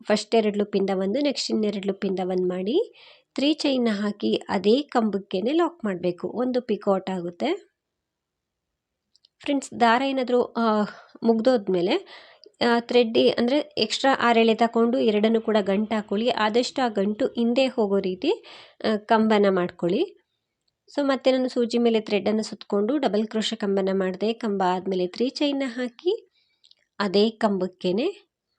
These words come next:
ಪಿಕೋಟ್ನ ಮಾಡ್ತಾ ಇದೀನಿ. ಈ ನಾಟ್ ಇರುತ್ತಲ್ವ, ಅದು ಹಿಂದೆ ಹೋಗೋ ರೀತಿ ಮಾಡ್ಕೊಂಡು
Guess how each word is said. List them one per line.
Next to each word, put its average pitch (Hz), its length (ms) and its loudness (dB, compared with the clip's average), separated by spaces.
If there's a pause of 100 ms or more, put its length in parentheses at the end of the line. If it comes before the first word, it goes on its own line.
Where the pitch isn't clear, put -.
(340)
ಪಿಕೋಟ್ನ 220 520 -2
ಮಾಡ್ತಾ 269 360 -4
ಇದೀನಿ. 180 380 -4 (1300)
ಈ 262 140 0
ನಾಟ್ 254 320 -2
ಇರುತ್ತಲ್ವ, 233 420 0
ಅದು 208 120 2
ಹಿಂದೆ 220 320 2
ಹೋಗೋ 220 420 0
ರೀತಿ 208 220 -2
ಮಾಡ್ಕೊಂಡು 196 800 -4